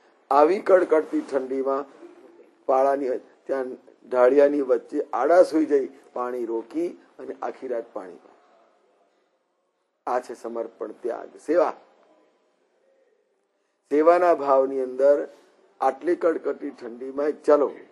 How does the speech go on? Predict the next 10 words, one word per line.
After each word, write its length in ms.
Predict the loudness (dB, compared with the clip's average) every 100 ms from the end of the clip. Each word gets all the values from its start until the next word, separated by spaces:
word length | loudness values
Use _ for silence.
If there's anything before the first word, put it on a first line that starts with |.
| _ _ _
દર્શન 360 | -4 -2 -4 -8
કરવા 400 | -6 -4 0 0
છે, 360 | 0 0 0 -2 -8 _ _
પાઠ 320 | -8 -6 -8
કરવાનો 460 | -10 -4 -2 -2 -4
છે, 480 | 2 6 8 6 -2 _ _ _ -12
નિત્ય 320 | -10 -6 -6
નિયમ 280 | -4 -8 -10
કરવાનો 480 | -12 -8 -8 -6 -8
છે, 300 | -6 -6